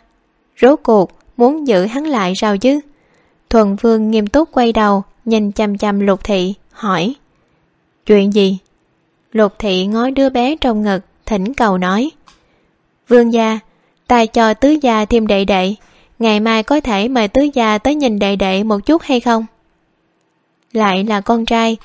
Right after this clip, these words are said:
Lục Thị làm sao lại không suy nghĩ, không có hắn làm sao có lão tử này. Nàng lấy ở đâu ra hai đứa con trai chứ? Tức ngực, khó thở, Thuần Vương rất muốn lạnh giọng cự tuyệt, nhưng mà đối với con mắt của Lục Thị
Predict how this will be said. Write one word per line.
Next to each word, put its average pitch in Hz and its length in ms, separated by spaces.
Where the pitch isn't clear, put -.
Lục 208 300
Thị 190 260
làm 208 300
sao 214 300
lại 196 180
không 226 220
suy 233 200
nghĩ, 214 360
không 208 300
có 226 140
hắn 254 420
làm 220 240
sao 208 280
có 277 160
lão 214 240
tử 196 240
này. 233 280
Nàng 208 240
lấy 226 260
ở 240 180
đâu 233 200
ra 220 340
hai 220 300
đứa 262 200
con 240 240
trai 208 280
chứ? 277 200
Tức 320 260
ngực, 214 220
khó 277 260
thở, 208 380
Thuần 208 260
Vương 220 300
rất 294 220
muốn 294 200
lạnh 220 280
giọng 196 260
cự 214 260
tuyệt, 208 280
nhưng 226 260
mà 202 300
đối 240 160
với 285 220
con 226 280
mắt 285 220
của 262 120
Lục 254 260
Thị 190 300